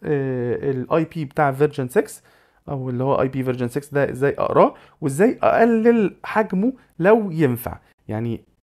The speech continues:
ال-، القواعد اللي احنا قلناها، إن أي مجموعة أصفار أنا بروح معوض عنها بصفر،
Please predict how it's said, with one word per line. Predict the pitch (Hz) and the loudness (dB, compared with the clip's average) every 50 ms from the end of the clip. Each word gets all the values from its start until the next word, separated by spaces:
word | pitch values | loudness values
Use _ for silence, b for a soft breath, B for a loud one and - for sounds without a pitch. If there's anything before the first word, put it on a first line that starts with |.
| _ _ _ _ _ _ _ - | _ _ _ _ _ _ _ -10
ال-، | 147 131 120 113 - | -8 -8 -8 -6 -6
القواعد | - 131 - - 135 151 147 147 139 | -6 -6 0 2 2 4 4 2 2
اللي | 147 160 | 0 -2
احنا | 160 - - | -2 -2 -4
قلناها، | 135 147 143 131 107 98 98 - - - | -2 -2 -2 -2 -2 -4 -6 -10 -10 -8
إن | 123 120 120 - | -8 -6 -6 -4
أي | - 151 165 160 | -4 -4 -2 -2
مجموعة | 151 143 135 143 160 156 151 - | -4 -4 -4 -4 -4 -4 -4 -4
أصفار | - 131 - - - 160 147 104 73 - - b b b b b b b b _ _ 151 | -6 -8 -8 -4 0 0 2 2 0 -2 -6 b b b b b b b b _ _ -4
أنا | 147 135 110 87 | -4 -2 -4 -4
بروح | - 117 120 135 - - - | -2 -2 -2 -2 -4 -6 -4
معوض | - 127 131 139 139 139 127 123 | -2 0 0 2 2 0 0 0
عنها | 135 156 135 120 117 113 | 0 0 -2 -2 -4 -6
بصفر، | 120 117 - 160 240 294 - - - _ | -6 -2 2 2 2 2 0 -8 -20 _